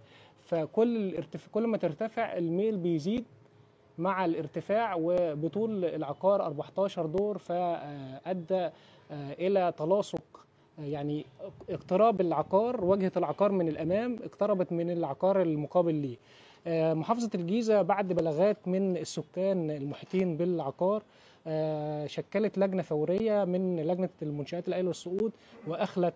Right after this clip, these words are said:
العقار من السكان دون المنقولات. آه، العقار فيه سبع شقق،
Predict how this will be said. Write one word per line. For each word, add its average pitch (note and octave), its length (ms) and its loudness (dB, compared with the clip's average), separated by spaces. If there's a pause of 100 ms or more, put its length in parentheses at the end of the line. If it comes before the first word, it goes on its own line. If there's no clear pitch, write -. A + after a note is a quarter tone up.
العقار F3+ 560 2
من F3+ 180 0
السكان F3+ 520 -2
دون F#3 180 0
المنقولات. E3 580 0 (580)
آه، D#3 300 -2
العقار D#3+ 380 2
فيه G#3 220 -2
سبع G3 440 2
شقق، F#3+ 380 0